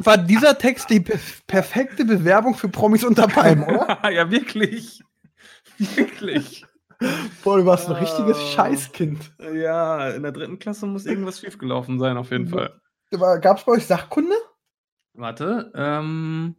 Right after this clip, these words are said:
Speaker 2: Sachunterricht, ja, hatte ich eine zwei. Gut.
Speaker 1: Ich auch. Deutsch?
Speaker 2: Deutsch hatte ich, äh, Deutsch gab's in der Form nicht. Es gab mündlicher Sprachgebrauch, Lesen, schriftlicher Sch-, nee, Rechtschreiben.
Speaker 1: Okay, doch, ja.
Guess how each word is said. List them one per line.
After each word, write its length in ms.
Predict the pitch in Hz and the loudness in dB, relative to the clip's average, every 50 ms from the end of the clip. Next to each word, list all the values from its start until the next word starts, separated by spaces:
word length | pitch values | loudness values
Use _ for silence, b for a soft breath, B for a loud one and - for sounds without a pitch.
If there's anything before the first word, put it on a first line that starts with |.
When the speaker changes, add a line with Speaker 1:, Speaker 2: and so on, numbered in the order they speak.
| _ _ _ _ _ _ _ _ _ _ _ _ _ _ _ _ _ _ _ _ | _ _ _ _ _ _ _ _ _ _ _ _ _ _ _ _ _ _ _ _
Speaker 2:
Sachunterricht, 640 | - 143 214 214 214 165 143 131 127 113 123 123 - 135 | -2 0 0 2 2 0 0 0 -2 -4 -6 -6 -2 0
ja, 120 | 147 165 | 0 0
hatte 140 | 170 165 170 | 0 -4 -10
ich 60 | 160 | -10
eine 100 | 160 143 | -10 -10
zwei. 340 | 127 - - 147 131 120 104 107 - _ _ _ | -10 -6 -4 -2 -2 -2 -2 -6 -10 _ _ _
Gut. 100 | - 180 208 | -4 -2 0
Speaker 1:
Ich 80 | - | 2
auch. 220 | 170 175 165 156 156 | 2 2 2 0 0
Deutsch? 580 | - - 185 214 302 - - - - - _ _ _ _ b b b b b b b b b - | 2 6 6 6 6 4 0 -8 -16 -18 _ _ _ _ b b b b b b b b b -4
Speaker 2:
Deutsch 420 | 147 151 175 202 202 202 202 - | -2 0 2 0 0 -2 -4 -6
hatte 320 | 160 160 160 156 - 165 170 | -4 -4 -4 -6 -8 -8 -6
ich, 640 | 165 165 165 165 165 165 - - - - _ _ _ _ - - - | -6 -6 -8 -8 -10 -14 -18 -20 -20 -20 _ _ _ _ -18 -10 -8
äh, 80 | 131 | -6
Deutsch 260 | 127 127 135 160 156 - | -2 -2 -2 -2 -2 -2
gab's 260 | 156 151 165 - - | -2 -2 -2 -2 -4
in 100 | 131 135 | -6 -4
der 120 | 131 127 127 | -4 -4 -4
Form 200 | - 131 120 120 | -6 -6 -8 -8
nicht. 100 | 123 131 | -8 -8
Es 100 | 127 - | -6 -4
gab 180 | 139 131 127 | -4 -2 -2
mündlicher 400 | 139 147 170 170 196 170 156 139 131 | -2 -2 -2 -2 -4 -4 -4 -4 -6
Sprachgebrauch, 760 | - - 127 151 175 170 - 202 190 185 190 202 214 214 208 | -4 -2 0 0 0 0 -4 -8 -6 -4 -2 -2 -2 -2 -2
Lesen, 460 | 147 139 147 165 180 185 214 220 220 | -2 0 0 0 0 0 0 -2 -2
schriftlicher 480 | 208 214 - 175 165 165 175 175 185 180 | -2 -4 -6 -6 -6 -6 -8 -8 -6 -8
Sch-, 120 | 175 - - | -8 -10 -10
nee, 200 | - 143 139 127 | -8 -6 -6 -6
Rechtschreiben. 460 | 120 - - 160 190 196 - 262 262 196 | -6 -4 0 0 0 2 2 2 4 6
Speaker 1:
Okay, 80 | 208 311 | 6 6
doch, 120 | 302 247 | 6 6
ja. 200 | 294 254 226 B | 4 2 2 B